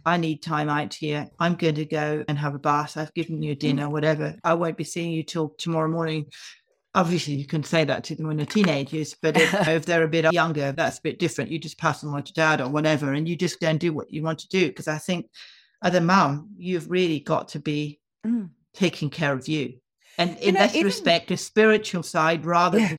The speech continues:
Speaker 1: having a, a manicure or whatever it is. It's more
Speaker 2: Yeah.
Speaker 1: taking care of your holistic side, your spiritual side, your whole being. And as I mentioned before, the chakras, being aware of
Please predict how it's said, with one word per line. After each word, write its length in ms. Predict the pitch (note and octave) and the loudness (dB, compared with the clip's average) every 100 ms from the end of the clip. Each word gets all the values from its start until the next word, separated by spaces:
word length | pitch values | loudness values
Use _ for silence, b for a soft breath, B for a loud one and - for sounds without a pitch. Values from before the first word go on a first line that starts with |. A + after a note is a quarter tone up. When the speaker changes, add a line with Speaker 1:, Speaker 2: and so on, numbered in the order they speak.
| - | 0
Speaker 1:
having 260 | D#3 D3+ D3 | 0 2 -2
a, 100 | - _ _ _ _ _ _ - | -4 _ _ _ _ _ _ -4
a 220 | C3+ F2+ - - | -2 -2 -4 0
manicure 460 | C#3+ D3+ - C#3 C3+ | 0 0 -4 -4 -4
or 60 | |
whatever 320 | C3 C#3 C3+ | -2 -2 -2
it 140 | C3+ D3+ | -4 -6
is. 180 | C#3 - | -6 -6
It's 220 | C#3 F3+ | -4 -4
more 260 | D#3+ D#3 | 0 2
Speaker 2:
Yeah. 100 | A#3 | 0
Speaker 1:
taking 360 | E3 D3 - D3 | 0 -2 -4 -8
care 320 | - D#3 D3 | -2 0 0
of 120 | C#3 | 0
your 140 | C#3+ C#3 | -4 -6
holistic 640 | C3+ D3+ D#3 - D#3+ - | -2 -2 -2 -4 -6 -6
side, 400 | - D3 D3+ D3+ | 0 2 2 -2
your 100 | C#3+ | -10
spiritual 580 | - - E3 E3 - D#3+ | -10 -4 -2 -2 -6 -10
side, 460 | - D3 D3+ D3+ | -2 2 2 0
your 220 | C#3+ D3 C#3 B B B | -4 -6 -8 B B B
whole 320 | - F#3+ F3 D#3+ | 0 4 4 2
being. 480 | E3+ D#3+ C#3+ C3+ D3 | 2 2 0 -6 -4
And 100 | D3+ | -4
as 140 | D3 | -2
I 80 | D#3 | -2
mentioned 460 | D3+ D3+ - D3+ C#3+ | 0 -2 -4 -6 -6
before, 320 | C#3+ D#3+ C#3+ | -6 -4 -4
the 60 | |
chakras, 600 | C3 C#3+ C#3 - D3 B2+ - B B B _ - | -2 2 2 0 -10 -10 -14 B B B _ 4
being 220 | F#3 E3+ | 4 4
aware 480 | E3 D#3+ E3 E3+ D3+ | 0 4 4 4 4
of 260 | D3 C#3+ | -2 -8